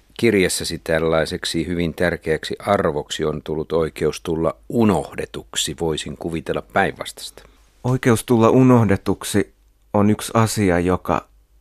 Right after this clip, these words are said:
Speaker 2: ei ole minun keksintöäni. Olen tämän termin napannut E U, E U-tuomioistuimelta. Silloin kun mä rupesin kirjoittamaan tätä kirjaa, niin, ä, ajattelin, että tämä täsmäyttäminen sana on hyvä,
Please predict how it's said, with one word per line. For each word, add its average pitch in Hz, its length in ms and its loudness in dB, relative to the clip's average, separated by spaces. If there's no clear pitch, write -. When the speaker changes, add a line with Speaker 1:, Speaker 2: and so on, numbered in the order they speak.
Speaker 2:
ei 117 160 6
ole 104 200 6
minun 110 520 4
keksintöäni. - 1160 -4
Olen 107 260 4
tämän 101 320 4
termin 90 520 4
napannut 85 640 2
E 117 140 4
U, 110 160 6
E 123 220 6
U-tuomioistuimelta. 78 1500 0
Silloin 127 240 4
kun 113 100 6
mä 110 60 6
rupesin 107 340 2
kirjoittamaan 90 680 2
tätä 95 200 -4
kirjaa, 92 560 2
niin, 78 320 -2
ä, 69 140 -2
ajattelin, 92 540 2
että 92 200 -2
tämä 90 240 -2
täsmäyttäminen 76 1000 -2
sana 76 360 -2
on 69 220 -4
hyvä, 82 220 0